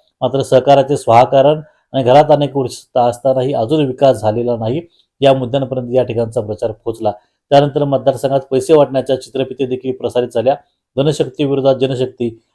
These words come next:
असा प्रचाराचा सूर पकडला. असा सूर लोकांनी आता कसा घेतलेला आहे यावरच या ठिकाणच्या,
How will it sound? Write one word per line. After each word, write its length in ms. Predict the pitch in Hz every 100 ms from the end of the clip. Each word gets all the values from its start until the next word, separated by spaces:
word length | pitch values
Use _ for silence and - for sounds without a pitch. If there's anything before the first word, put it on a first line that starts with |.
| -
असा 200 | 123 160
प्रचाराचा 500 | 151 143 - 127 131
सूर 160 | - 131
पकडला. 480 | - 113 113 110 104 _ _ _
असा 180 | 123 160
सूर 200 | 143 156
लोकांनी 360 | 143 139 139 135
आता 140 | 131
कसा 300 | 131 120 175
घेतलेला 360 | 156 139 139 123
आहे 200 | 110 107 - _ -
यावरच 500 | 131 135 139 147 131
या 100 | 131
ठिकाणच्या, 640 | 127 123 117 113 127 127